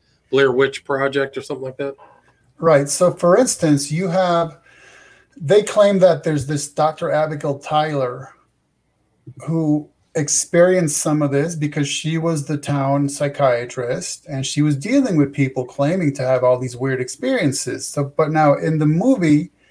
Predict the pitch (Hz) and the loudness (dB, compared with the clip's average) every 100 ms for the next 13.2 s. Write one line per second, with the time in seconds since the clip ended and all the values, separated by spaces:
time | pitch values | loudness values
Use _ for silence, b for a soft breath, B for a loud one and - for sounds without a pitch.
0 | b b - 151 - - 214 139 185 208 | b b -2 -2 -2 -8 -4 2 2 2
1 | 190 151 180 214 208 147 120 135 147 151 | -2 -2 -2 -2 2 4 4 -2 -2 -2
2 | 143 - 170 190 160 135 131 _ _ _ | -4 2 8 8 8 4 -4 _ _ _
3 | _ _ _ 156 151 147 139 135 - 214 | _ _ _ -2 0 2 0 0 2 2
4 | 208 127 - _ _ b b b 175 _ | 4 0 -6 _ _ b b b -20 _
5 | - 135 170 247 233 190 156 - - 170 | -10 -2 0 2 2 2 2 -4 0 2
6 | 170 170 143 151 151 160 151 160 233 254 | 2 0 -2 -4 -2 0 4 6 8 6
7 | 175 165 135 139 127 123 - - 131 156 | 4 0 0 -4 -4 -6 -14 -12 -4 2
8 | 196 180 143 135 151 - 147 139 139 143 | 6 8 6 4 -2 -2 -2 0 -2 -4
9 | 139 139 123 127 156 180 _ _ - 147 | -2 -2 0 -2 -4 -6 _ _ -2 2
10 | 151 202 208 175 147 143 165 151 147 139 | 2 0 -2 -2 -4 -4 -4 0 0 0
11 | 139 143 226 247 180 139 120 _ _ _ | 0 2 2 0 0 -2 -4 _ _ _
12 | _ - 147 135 139 131 127 143 127 117 | _ -2 -2 0 -2 -4 -2 -2 -2 -4
13 | 113 | -8